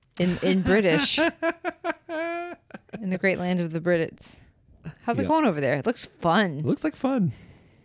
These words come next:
Speaker 1: Yeah.
Speaker 2: It probably was.
Speaker 1: Probably was. Um, I don't have anything else to add about this album, only because I just, I simply could not connect. Is there anything special that you wanted to call out about it or any special tracks?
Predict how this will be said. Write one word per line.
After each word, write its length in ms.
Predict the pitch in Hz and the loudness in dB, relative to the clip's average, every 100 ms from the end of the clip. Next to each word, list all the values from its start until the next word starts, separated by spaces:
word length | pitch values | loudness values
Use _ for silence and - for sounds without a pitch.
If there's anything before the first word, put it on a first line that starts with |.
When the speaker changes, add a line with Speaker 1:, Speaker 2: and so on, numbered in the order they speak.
| _ - | _ -8
Speaker 1:
Yeah. 260 | 190 - 160 | 0 0 2
Speaker 2:
It 20 | |
probably 320 | 110 107 120 | 0 0 0
was. 360 | 131 127 120 - - | 0 -2 -6 -14 -4
Speaker 1:
Probably 400 | 180 170 165 165 | 0 0 0 0
was. 420 | 165 - 170 - _ - _ - | 0 0 -2 -6 _ -20 _ 2
Um, 460 | 190 180 170 160 - _ _ _ _ _ _ | 4 4 0 -4 -10 _ _ _ _ _ _
I 80 | 190 | 0
don't 100 | 202 | 4
have 100 | 220 | 4
anything 320 | 220 214 202 | 4 2 2
else 160 | 185 180 | 2 2
to 80 | - | 0
add 140 | 170 | 0
about 200 | 160 147 | 2 0
this 160 | 165 160 | 0 0
album, 220 | 156 165 | 2 4
only 220 | 170 170 | 4 2
because 280 | 170 165 165 | 0 0 0
I 80 | 160 | 0
just, 200 | 156 - | -2 -4
I 60 | 160 | -4
simply 320 | - 165 170 | -2 -2 0
could 160 | 165 | -2
not 140 | 156 156 | -4 -4
connect. 280 | 165 160 160 | -2 -2 -2
Is 60 | |
there 100 | 170 | 0
anything 240 | 165 165 165 | 0 -2 -4
special 320 | 165 156 160 | -2 -2 -4
that 80 | 156 | -4
you 60 | 160 | -2
wanted 200 | 156 156 | -2 -4
to 60 | |
call 240 | - 156 151 | -2 0 2
out 160 | 151 | 0
about 340 | 156 160 156 160 | 2 4 4 4
it 180 | 170 160 | 2 2
or 200 | 160 156 | 0 0
any 260 | 156 156 | -2 -4
special 340 | 156 160 - 151 | -4 -4 -4 -4
tracks? 560 | 165 156 180 - - | 0 0 0 -6 -20